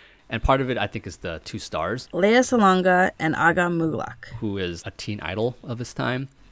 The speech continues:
Speaker 2: And apparently it's the second movie that the two of them star together as a romantic couple, so they realize it works.
Speaker 1: I think that the love stories are really the enduring ones that narrate this idea of how going abroad can bring people together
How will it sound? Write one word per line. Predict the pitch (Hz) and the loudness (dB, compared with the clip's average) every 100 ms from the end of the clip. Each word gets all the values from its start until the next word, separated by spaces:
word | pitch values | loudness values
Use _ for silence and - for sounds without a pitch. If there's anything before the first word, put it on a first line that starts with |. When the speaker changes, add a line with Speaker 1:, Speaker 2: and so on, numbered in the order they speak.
| - | -2
Speaker 2:
And | 190 196 | 4 6
apparently | 190 208 202 | 6 4 6
it's | 185 - | 4 2
the | 170 | -4
second | - 170 170 151 | -4 -4 -4 -2
movie | 160 151 139 | -2 -2 -4
that | - - | -6 -4
the | 175 131 110 | -2 -2 -4
two | - 160 | -4 -4
of | |
them | 147 151 | -4 -4
star | 151 147 | -2 -4
together | 147 139 139 | -4 -6 -4
as | 143 | -2
a | 143 | -2
romantic | 135 143 151 - | -4 -4 -6 -8
couple, | - - - - | -8 -10 -10 -10
so | - 101 151 180 | -8 -8 -4 0
they | 165 | 2
realize | 170 160 156 | 4 4 2
it | - | -2
works. | 156 - - - - - _ _ _ _ - | -4 -6 -10 -14 -20 -20 _ _ _ _ 2
Speaker 1:
I | 123 | 4
think | 139 - 214 226 | 4 4 4 6
that | - 220 - | 8 8 8
the | 156 | 6
love | 123 123 175 - | 10 10 10 6
stories | - 120 110 107 | 4 6 8 6
are | - 117 | 4 2
really | 113 139 156 131 | 4 4 6 6
the | 117 | 4
enduring | 101 95 120 160 123 92 | 2 2 4 6 6 4
ones | 90 87 - - | 0 -2 -8 -14
that | 190 104 92 - _ | 0 4 4 0 _
narrate | 123 117 117 131 127 113 101 - | -4 2 6 6 8 6 6 0
this | 101 | -2
idea | - 104 90 104 101 | 0 0 2 4 6
of | 98 92 85 - - | 6 4 2 -6 -8
how | - 117 110 | 6 10 10
going | 117 - 110 110 104 | 8 6 6 6 4
abroad | 90 98 87 92 90 | 4 8 10 8 4
can | - 101 90 87 85 - | 0 2 2 0 -4 2
bring | 113 113 | 4 4
people | - 127 | 2 0
together | 139 120 117 131 | 4 8 10 10